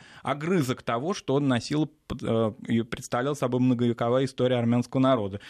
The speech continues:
И дети оставались в недоумении, соответственно, если они получали иную какую-либо информацию. Понятно, что националистический концепт, когда на них навалились, они-то и открыли для себя этот запретный плод. Поэтому федеральная экспертиза отнюдь не означает какое-, какое-ли-, какого-либо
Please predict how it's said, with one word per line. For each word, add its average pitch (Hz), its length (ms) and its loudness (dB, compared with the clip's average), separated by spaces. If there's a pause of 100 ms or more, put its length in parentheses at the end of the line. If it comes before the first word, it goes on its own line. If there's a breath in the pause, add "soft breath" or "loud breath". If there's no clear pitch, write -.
(120 loud breath)
И - 80 -4
дети 127 260 0
оставались 131 500 0
в 127 40 2
недоумении, 131 800 4
соответственно, 104 520 -2
если 104 140 -2
они 113 140 2
получали 123 480 2
иную 113 260 4
какую-либо 104 540 -2
информацию. 101 580 -4
Понятно, 123 340 0
что - 160 -2
националистический 120 680 0
концепт, 120 340 -4
когда 123 220 -2
на 120 100 -2
них 113 160 -4
навалились, 127 640 2
они-то 117 340 0
и 123 80 2
открыли 127 460 -2 (340 loud breath)
для 113 120 2
себя 117 280 0
этот 120 200 -6
запретный 117 480 -2
плод. 95 280 -6 (260 loud breath)
Поэтому 131 300 -2
федеральная 156 480 2
экспертиза 160 520 -2
отнюдь - 280 -4
не 135 100 2
означает 123 520 2
какое-, 127 400 0
какое-ли-, 123 560 0
какого-либо 120 680 0